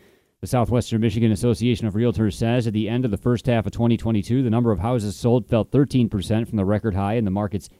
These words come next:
year-over-year comparison. The selling prices outpaced June of twenty twenty-one's record selling prices in the year-over-year comparison. In June, the average selling price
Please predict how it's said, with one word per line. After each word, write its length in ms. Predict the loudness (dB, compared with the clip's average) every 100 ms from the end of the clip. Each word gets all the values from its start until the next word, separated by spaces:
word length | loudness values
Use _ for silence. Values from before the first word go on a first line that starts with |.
| -4
year-over-year 680 | 4 6 6 4 2 2 2
comparison. 640 | 0 0 0 0 -2 -4 -8 -20 _ _ _ -4
The 40 |
selling 300 | 2 4 4
prices 360 | 4 2 0 0
outpaced 460 | 0 0 0 0
June 300 | 2 4 4
of 80 | 2
twenty 260 | 0 -2 0
twenty-one's 540 | 0 2 2 2 0
record 360 | 0 0 -2 -2
selling 280 | -2 0 0
prices 400 | 0 0 -2 0
in 60 |
the 60 | 0
year-over-year 640 | 2 2 2 0 0 0
comparison. 600 | -2 0 0 0 0 -2 -4 -20 _ _ _
In 140 | 0 6
June, 280 | 8 8
the 140 | 8 4
average 240 | 4 2
selling 260 | 2 2 2
price 380 | 2 2 0